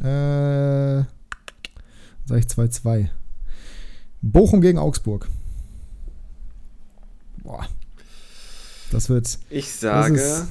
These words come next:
Speaker 1: ja, hallo, ich fang an.
Speaker 2: Ja.
Speaker 1: Äh, ah, komm, Bochum gewinnt zwei eins, komm.
Speaker 2: Oh,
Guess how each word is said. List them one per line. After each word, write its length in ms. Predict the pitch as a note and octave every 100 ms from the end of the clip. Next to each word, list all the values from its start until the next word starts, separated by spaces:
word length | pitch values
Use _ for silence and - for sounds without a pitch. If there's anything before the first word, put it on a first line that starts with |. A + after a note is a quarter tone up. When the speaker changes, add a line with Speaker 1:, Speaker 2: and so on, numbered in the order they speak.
| -
Speaker 1:
ja, 80 | C3+
hallo, 240 | E3 D3+
ich 140 | D#3 -
fang 160 | A#2+
an. 160 | A2+ A#2 - - - _ _ -
Speaker 2:
Ja. 1000 | G2+ F#2+ A#2+ - A#2 A#2 A#2 A#2+ A#1 A#2
Speaker 1:
Äh, 40 | A#2 - - - - - - - - - - - - - - - - - - - - - - - - - - - - - -
ah, 140 | - A#2
komm, 200 | - C3
Bochum 240 | C#3 D#3+
gewinnt 220 | E3 G3+ G3
zwei 200 | B2 A2
eins, 220 | G#2+ -
komm. 200 | F#3 C3 - -
Speaker 2:
Oh, 180 | A2+